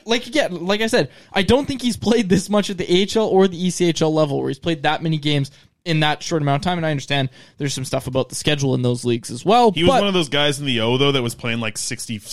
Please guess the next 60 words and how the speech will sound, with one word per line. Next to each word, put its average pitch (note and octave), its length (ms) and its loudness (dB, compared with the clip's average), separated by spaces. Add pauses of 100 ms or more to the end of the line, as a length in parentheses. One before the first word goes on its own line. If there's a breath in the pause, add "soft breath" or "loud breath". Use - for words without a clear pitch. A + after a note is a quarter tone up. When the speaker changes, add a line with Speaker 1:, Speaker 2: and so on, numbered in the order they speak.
(140)
Speaker 2:
plus - 300 -6
games F#2 420 -10
in A#2 120 -2
the A#2 80 4
Speaker 1:
Yes, B2 120 2
Speaker 2:
O G#2+ 60 0
H F#2+ 160 -4
L. F#2 160 -8
Speaker 1:
yes. D#3 100 -2
Speaker 2:
So, D3+ 80 4
like, D3+ 140 2
he's D#3 180 -2
done C#3+ 440 0 (180)
Speaker 1:
That's F3 160 0
not A3+ 60 6
a G#3+ 80 4
Speaker 2:
he's C#3+ 60 -2
Speaker 1:
pro A3+ 100 6
Speaker 2:
had - 180 4
Speaker 1:
career. E3+ 220 0
Speaker 2:
a, - 20 -18 (180 loud breath)
no, F#3 120 2
but D#3 60 4
he's D#3 100 2
had F#3+ 120 4
a E3 60 4
workload, A#2+ 640 2
and C3 120 0
the C#3+ 100 4
O D#3+ 100 6
H D#3 180 0
L B2+ 220 2
is, B2+ 320 0
like, A2+ 320 -4 (240 soft breath)
it's - 180 -10
not E3+ 160 2
like D#3 200 0
you're D3 80 4
just B2+ 220 -2
playing B2+ 220 0
weekends. A2+ 480 -4
Like, A#2 160 -2
you're C3 80 0
playing C3 440 -2
Speaker 1:
Yes. E3 160 0
Speaker 2:
games B2 180 -2
during B2 180 0
the A2 80 -4
week A2 160 -2
Speaker 1:
Sure. E3+ 240 0
Speaker 2:
as A#2+ 40 -4
well. F2 320 -12
Speaker 1:
Sure, C3+ 340 -2 (120)
but D#3 180 0
that's D3+ 220 -2
the D#3 120 4
O C3 140 4
H B2+ 120 -2
L. - 200 -4
Speaker 2:
Sure, F#3 240 0